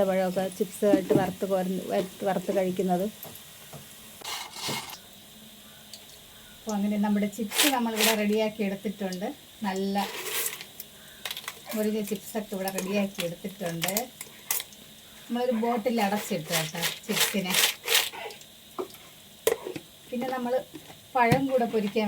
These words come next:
വേണ്ടി വെച്ചിട്ടുണ്ടായിരുന്നു. അങ്ങനെ ഇതാ പഴവും കൂടെ പൊരിച്ചെടുത്തിട്ടുണ്ട്. ഇത് കഴിക്കാൻ നല്ല ടേസ്റ്റ് ഉണ്ട് കേട്ടോ. മറ്റേ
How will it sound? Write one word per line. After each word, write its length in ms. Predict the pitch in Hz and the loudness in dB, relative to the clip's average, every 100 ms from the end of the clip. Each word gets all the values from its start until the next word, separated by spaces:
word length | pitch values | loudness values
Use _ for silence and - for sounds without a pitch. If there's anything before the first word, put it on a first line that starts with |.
| 190 | 2
വേണ്ടി 140 | 190 190 208 | 0 2 4
വെച്ചിട്ടുണ്ടായിരുന്നു. 800 | 190 - 196 180 180 180 202 269 - - - 202 | 4 0 -6 -2 0 0 -4 -10 -16 -20 -8 -2
അങ്ങനെ 260 | 208 220 269 - - - - - - - - - - | 0 -2 -6 -12 -20 -20 -20 -20 -20 -20 -20 -16 -4
ഇതാ 180 | 214 208 202 - - - | -2 0 -2 -12 -20 -8
പഴവും 320 | 233 208 226 247 | 2 4 4 2
കൂടെ 120 | 247 233 | 2 2
പൊരിച്ചെടുത്തിട്ടുണ്ട്. 840 | 214 202 208 185 175 165 175 175 233 - - - - - - - 262 | 0 0 0 -2 -4 -4 -4 0 -2 -2 -12 -20 -20 -20 -20 -6 0
ഇത് 100 | 294 | 2
കഴിക്കാൻ 300 | 220 196 202 190 | 4 4 2 2
നല്ല 140 | 190 175 | 2 0
ടേസ്റ്റ് 280 | 170 - 190 | 0 -2 -4
ഉണ്ട് 120 | 170 170 | -4 -4
കേട്ടോ. 220 | 160 185 - - - - - - - | -4 -8 -10 -16 -20 -20 -20 -20 -6
മറ്റേ 260 | 196 - | -6 -2